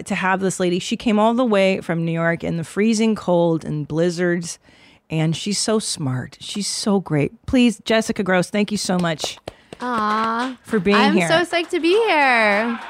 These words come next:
Speaker 2: I'm so psyched to not be in cold New York right now
Speaker 1: Bring up her
Speaker 2: with
Speaker 1: book,
Speaker 2: my
Speaker 1: please.
Speaker 2: children.
Speaker 1: I,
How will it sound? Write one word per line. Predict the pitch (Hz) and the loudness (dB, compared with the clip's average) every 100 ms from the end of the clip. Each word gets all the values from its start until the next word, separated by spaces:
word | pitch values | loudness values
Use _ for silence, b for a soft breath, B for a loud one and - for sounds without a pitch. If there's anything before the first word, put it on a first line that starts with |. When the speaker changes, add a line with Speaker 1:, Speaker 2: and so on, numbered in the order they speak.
| - - | -18 -10
Speaker 2:
I'm | - 214 | -4 -4
so | 254 247 | -2 -4
psyched | - 240 - | -2 -6 -4
to | 233 | -4
not | 196 214 226 | 0 0 -2
be | 180 165 | -4 -8
in | 135 165 | -8 -10
cold | 165 147 | -10 -10
New | 160 | -8
York | 143 156 | -8 -10
right | - - | -10 -12
now | 165 131 | -8 0
Speaker 1:
Bring | 285 330 | 4 4
up | 294 208 | 4 4
her | 208 | 2
Speaker 2:
with | 160 | 4
Speaker 1:
book, | 160 - | 2 0
Speaker 2:
my | 180 | 0
Speaker 1:
please. | 165 | 2
Speaker 2:
children. | 156 175 165 170 196 240 | 2 0 -4 -6 -8 -4
Speaker 1:
I, | 202 | 0